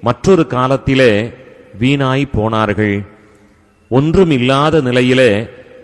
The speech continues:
பரிதாபமான ஒரு வாழ்வுக்கு அவர்கள் தள்ளப்படுகின்றார்கள் என்று சொன்னால், அதற்கான காரணம் கொடுக்கப்பட்டதும்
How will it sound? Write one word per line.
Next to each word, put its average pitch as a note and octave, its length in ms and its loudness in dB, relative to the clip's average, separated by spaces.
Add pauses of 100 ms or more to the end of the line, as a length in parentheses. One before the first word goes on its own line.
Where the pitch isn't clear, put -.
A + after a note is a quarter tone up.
(220)
பரிதாபமான D#3+ 840 0
ஒரு C3+ 180 2
வாழ்வுக்கு D3 520 -2
அவர்கள் A#2+ 380 -2
தள்ளப்படுகின்றார்கள் B2+ 1200 -2
என்று G#2+ 280 -4
சொன்னால், G#2+ 560 -2 (720)
அதற்கான A2+ 560 -2
காரணம் A#2 760 -4 (480)
கொடுக்கப்பட்டதும் D3+ 1200 0